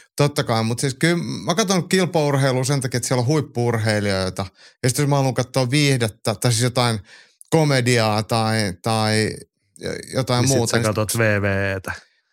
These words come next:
Speaker 1: Sit, ei, mä, ei kun se on paskaa, kun ei siellä oikein osata näytellä. Et, et sit mä katson jotain Chevy Chasein vanhoja komedioita, koska ne on hyviä. Mutta
Speaker 2: Entä
Speaker 1: tota
Speaker 2: crossover boxingia, katoksa sitä?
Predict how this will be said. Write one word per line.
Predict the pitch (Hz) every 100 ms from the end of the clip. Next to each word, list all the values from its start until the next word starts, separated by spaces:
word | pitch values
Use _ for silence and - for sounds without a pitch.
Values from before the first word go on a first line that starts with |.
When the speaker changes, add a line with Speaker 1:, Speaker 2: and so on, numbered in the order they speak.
| -
Speaker 1:
Sit, | - 143 - 139
ei, | 147 143
mä, | 147
ei | 135 147 131
kun | 135
se |
on | 139
paskaa, | 147 143 - 113 110
kun |
ei | 113
siellä | 110 123
oikein | 120 127
osata | 123 110 131
näytellä. | 131 123 107 101 101
Et, | 95 - _ - _ _ - _ 92 98 -
et | 101
sit | 131 113
mä |
katson | 117 120 117
jotain | 113 117 113
Chevy | 110 131 110
Chasein | 104 101 101 101
vanhoja | 110 107 107
komedioita, | 107 113 98 90 85 - -
koska | - -
ne | 107
on | 104
hyviä. | 113 101 85 58 - _ _ _ _ _ _ -
Mutta | -
Speaker 2:
Entä | 113 104
Speaker 1:
tota | 87
Speaker 2:
crossover | 117 104 117 107 101 95
boxingia, | 98 92 - 95 95 92 104
katoksa | 101 92 - 104
sitä? | 104 104